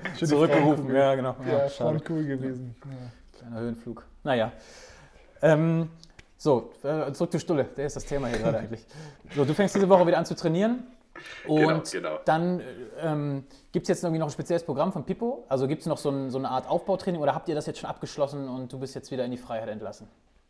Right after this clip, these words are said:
Speaker 3: Äh, nee, abgeschlossen ist es auf jeden Fall nicht. Ähm, ich werde jetzt in den nächsten Wochen natürlich weitermachen, wie, wie jetzt auch in den letzten Wochen und, äh, werde jetzt nicht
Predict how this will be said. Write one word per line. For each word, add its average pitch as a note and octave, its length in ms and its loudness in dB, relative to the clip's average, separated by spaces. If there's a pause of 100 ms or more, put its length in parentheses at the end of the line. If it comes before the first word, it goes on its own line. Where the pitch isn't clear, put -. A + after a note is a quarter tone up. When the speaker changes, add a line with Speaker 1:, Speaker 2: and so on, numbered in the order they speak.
(200)
Speaker 3:
Äh, C3+ 400 4
nee, C3 140 2
abgeschlossen C#3+ 460 2
ist C#3+ 40 -2
es C3+ 60 0
auf C3+ 120 4
jeden D3+ 160 0
Fall D#3+ 140 2
nicht. D#3+ 320 0
Ähm, B2 420 2
ich - 220 -6
werde A#2+ 160 4
jetzt B2 240 -4
in A#2 80 -2
den A#2 120 -2
nächsten A#2+ 300 -2
Wochen B2+ 220 2
natürlich A2+ 400 -4
weitermachen, A2 460 0
wie, G2+ 360 -8
wie G2+ 80 -2
jetzt G2 160 -2
auch G2+ 140 -6
in G#2+ 60 -6
den G2 80 -4
letzten F#2+ 300 -4
Wochen A#2+ 200 -2 (160)
und, F#2+ 340 -12
äh, F2+ 300 -4 (160)
werde F#2 160 -2
jetzt - 160 -6
nicht G#2 240 -8